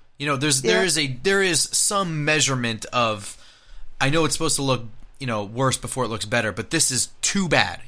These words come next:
Speaker 1: You are clearly not doing enough. You know what I mean? And, and, uh,
Speaker 2: But,
Speaker 1: I'm not
Speaker 2: but there's
Speaker 1: saying it's
Speaker 2: nothing he
Speaker 1: totally
Speaker 2: can, there's
Speaker 1: rational,
Speaker 2: nothing,
Speaker 1: but
Speaker 2: there's nothing he can do during the season. That's my point. It's just,
Speaker 1: But
Speaker 2: you
Speaker 1: he
Speaker 2: know,
Speaker 1: should have
Speaker 2: part
Speaker 1: set the, the i-, the idea is that a team that is actively trying to tank before the season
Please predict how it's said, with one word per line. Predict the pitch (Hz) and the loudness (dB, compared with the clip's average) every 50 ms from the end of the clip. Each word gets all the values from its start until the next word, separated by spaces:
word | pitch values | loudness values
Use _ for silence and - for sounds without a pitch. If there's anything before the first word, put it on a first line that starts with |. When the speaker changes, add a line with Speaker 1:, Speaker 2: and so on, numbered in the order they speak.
| 123 | -8
Speaker 1:
You | 135 131 139 139 | -4 0 2 2
are | 127 104 | 2 2
clearly | - - - - 156 160 165 165 160 147 143 135 | 0 -4 -8 -6 -2 0 0 0 0 0 0 0
not | 131 123 117 - 110 | 0 -2 -2 -2 -4
doing | 120 113 107 107 98 | -6 -4 -4 -4 -4
enough. | 98 98 98 90 87 - - - - - - - - - - - | -4 -6 -6 -8 -8 -12 -14 -18 -20 -20 -20 -20 -20 -18 -12 -6
You | 143 | -4
know | 139 135 | -2 0
what | 131 | 0
I | 127 | 0
mean? | 127 123 120 | 0 0 0
And, | 113 135 135 - | 0 -2 -4 -2
and, | 131 151 143 | -4 -4 -2
uh, | 123 135 135 - - - - _ _ - - | -2 -4 -6 -8 -10 -20 -20 _ _ -12 -6
Speaker 2:
But, | - | -4
Speaker 1:
I'm | - | -2
not | 156 156 | -2 -2
Speaker 2:
but | - - | 0 0
there's | |
Speaker 1:
saying | - 190 170 269 | 0 0 0 0
it's | 143 - | -2 -2
Speaker 2:
nothing | |
he | - - | -2 -2
Speaker 1:
totally | 175 156 147 | 0 0 0
Speaker 2:
can, | 123 117 | 2 4
there's | 151 156 | 4 4
Speaker 1:
rational, | 143 139 294 302 262 - - | 4 4 2 0 0 -2 -4
Speaker 2:
nothing, | 95 - 92 | -4 -6 -10
Speaker 1:
but | - - - - - _ - | -12 -14 -14 -18 -20 _ -6
Speaker 2:
there's | - 269 254 196 | -2 -2 -2 0
nothing | 220 240 247 - 247 247 | 0 -2 -2 -2 -4 -8
he | 240 233 | -8 -10
can | 196 - - - 196 233 254 254 | -10 -12 -10 -4 -2 -2 -2 -2
do | 233 170 170 156 | -6 -12 -14 -14
during | - - 135 131 131 127 | -12 -12 -10 -10 -10 -10
the | 131 123 | -12 -12
season. | 117 - - 156 147 127 139 165 | -12 -10 -12 -12 -10 -8 -2 0
That's | 165 180 - - | 0 0 0 0
my | 185 160 151 | -2 -2 -2
point. | - - - 294 320 240 170 - | -2 -6 -4 -2 0 0 0 0
It's | 151 156 - - | -2 -4 -2 0
just, | 196 175 165 - - _ - - - - - - - _ - | 0 0 0 0 -6 _ -20 -20 -20 -20 -20 -20 -16 _ 0
Speaker 1:
But | - | 2
Speaker 2:
you | 208 | 2
Speaker 1:
he | 208 | 4
Speaker 2:
know, | 226 | 4
Speaker 1:
should | - - 247 214 | 2 0 0 0
have | 185 | 0
Speaker 2:
part | 214 214 226 | 0 2 0
Speaker 1:
set | 202 - - | 0 -2 -2
the, | 190 185 | -4 -4
the | 180 170 180 180 175 202 208 | -6 -8 -8 -2 2 2 2
i-, | 202 196 | 2 2
the | 151 180 208 196 | 0 0 2 4
idea | 185 185 170 156 160 143 | 4 2 2 0 0 0
is | 131 - | 2 2
that | 147 131 123 - - - - - - _ - | 2 2 2 0 -2 -12 -18 -18 -18 _ -10
a | 147 | -8
team | 139 135 - 233 233 220 208 | -4 -2 0 0 0 -2 -2
that | 202 185 | -4 -4
is | 160 143 131 - | -2 -4 -4 -4
actively | 139 135 135 135 139 120 123 131 113 | -6 -8 -6 -6 -8 -6 -6 -6 -4
trying | - - 127 123 123 117 | -4 -2 -2 -2 -4 -4
to | 107 | -6
tank | - - 120 123 135 131 - | -8 -6 -6 -4 -6 -6 -8
before | 131 123 - 147 135 | -10 -8 -6 -6 -6
the | 123 131 | -2 0
season | - - 139 131 131 143 143 | 0 0 0 -2 -4 -4 -6